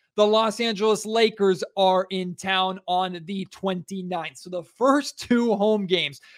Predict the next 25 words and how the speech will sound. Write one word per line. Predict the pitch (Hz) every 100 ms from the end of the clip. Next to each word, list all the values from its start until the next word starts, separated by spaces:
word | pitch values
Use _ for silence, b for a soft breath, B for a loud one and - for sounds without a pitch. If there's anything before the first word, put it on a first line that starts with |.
| B
for | 196
the | 226
Sacramento | 220 233 233 220
Kings | 208 208 208 196 _ _ -
are | 170 165
Warriors | 156 202 247 240 240 240 190 208
and | 190
Lakers, | 185 196 190 185 139 131
the | 156
two | - 233 226
biggest | 170 233 220 -
rivals | 202 208 175 170 139
that | 170
this | 180 -
Kings | 208 196 -
team | 190 170
has, | 180 185 185 b b
back-to-back, | 151 135 233 247 - 190 190 190 185 -
well, | 165
not | 180 156
back-to-back | 165 - 156 151
nights, | 156 147
but | 170
back-to-back | 165 214 208 196 196 190
games | 190 180 180